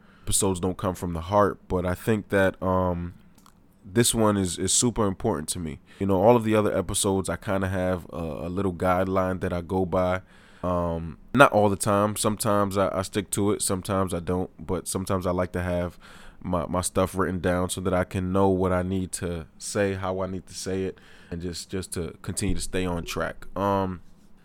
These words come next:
so today I was in, um, Food Lion, and Food Lion down here in Virginia is like a, a market, like a supermarket where you can go get your groceries.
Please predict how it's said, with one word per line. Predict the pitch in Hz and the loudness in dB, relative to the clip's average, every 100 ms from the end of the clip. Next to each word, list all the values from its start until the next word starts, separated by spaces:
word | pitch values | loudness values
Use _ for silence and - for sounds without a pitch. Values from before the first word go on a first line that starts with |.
| - | -4
so | 135 113 110 107 | 2 4 4 2
today | - 117 92 117 127 113 | -2 -6 4 6 8 6
I | |
was | 107 104 98 92 | 6 4 0 -2
in, | 107 110 104 101 95 95 - - | -2 0 0 -2 -4 -8 -16 -8
um, | 90 90 87 87 85 - - - | -2 0 0 -4 -6 -10 -20 -20
Food | - 127 101 | -2 0 2
Lion, | 90 85 87 82 | 2 0 -4 -6
and | 80 | -6
Food | 107 104 | -2 2
Lion | 98 98 95 | 2 2 0
down | 92 95 | 0 0
here | 98 98 | 0 -2
in | |
Virginia | 87 85 101 98 95 | -2 0 0 2 0
is | 87 | 0
like | 90 82 | -4 -4
a, | 82 - | -8 -6
a | 92 | -4
market, | 87 92 90 69 | 2 2 2 -4
like | 76 80 | -6 -6
a | |
supermarket | - 98 95 90 90 90 | -4 -2 2 2 0 -4
where | 87 | -4
you | 87 | -6
can | 85 85 | -6 -6
go | 87 87 | -2 -2
get | 85 85 | -4 -6
your | 85 | -2
groceries. | 90 85 - 87 | -2 -2 -6 -12